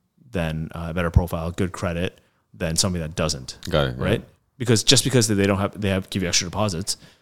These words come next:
Speaker 1: like, what does that mean when it runs out? Like, what are you gonna do if they stop paying after month two?
Speaker 2: Mm-hmm, mm-hmm.
Speaker 1: So they have two, three months on deposit for you,
Speaker 2: Mm-hmm.
Speaker 1: which you shouldn't have anyway. But if you do have that, like, that's gonna run out quickly. It's gonna take, like, five months to get them out, if not longer.
Speaker 2: Right, right, right,
Speaker 1: Right?
Speaker 2: yeah, yeah.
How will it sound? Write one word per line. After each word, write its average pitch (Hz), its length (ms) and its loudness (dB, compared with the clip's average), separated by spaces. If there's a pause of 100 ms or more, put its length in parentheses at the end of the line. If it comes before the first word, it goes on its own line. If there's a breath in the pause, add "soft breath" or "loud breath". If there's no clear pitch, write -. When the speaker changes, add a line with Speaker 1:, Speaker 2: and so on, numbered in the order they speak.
(320 soft breath)
Speaker 1:
like, 104 100 -2
what 110 60 6
does 104 60 6
that 104 120 4
mean 104 180 4
when 78 100 -2
it 76 60 -4
runs 87 240 -2
out? 71 220 0
Like, 76 120 -8
what 92 140 0
are - 20 2
you 95 80 2
gonna 90 140 0
do 95 140 2
if 85 80 -4
they 82 80 -4
stop 82 220 0
paying 92 280 4
after 82 420 -8
month 85 240 -16
two? 80 220 -4 (300)
Speaker 2:
Mm-hmm, 92 500 0
mm-hmm. 80 140 0
Speaker 1:
So 95 160 0
they 87 60 -2
have 87 140 -4
two, 104 160 0
three 98 200 -2
months 95 200 0
on 95 120 -2
deposit 90 360 -2
for 151 120 -4
you, 180 240 2 (200)
Speaker 2:
Mm-hmm. 80 200 -2 (140)
Speaker 1:
which - 200 -6
you - 120 -8 (100)
shouldn't 80 260 -4
have 80 180 -8
anyway. 85 220 -2
But 117 180 6
if 123 140 6
you 127 60 6
do 135 100 10
have 131 160 10
that, 101 260 2 (260 loud breath)
like, 101 180 4
that's 104 160 4
gonna 117 160 6
run 98 180 6
out 85 100 -2
quickly. 87 260 -2
It's 73 100 -10
gonna 95 100 -2
take, 101 160 -2
like, 85 180 -6
five 87 260 -6
months 90 240 -2
to - 40 -8
get 78 140 -10
them 80 100 -6
out, 76 180 -4 (120)
if 76 120 -10
not 82 160 -6
longer. 78 380 -8 (240)
Speaker 2:
Right, 67 260 -4
right, 64 240 -8
right, 65 220 -10
Speaker 1:
Right? 90 220 0
Speaker 2:
yeah, - 80 -12
yeah. - 60 -10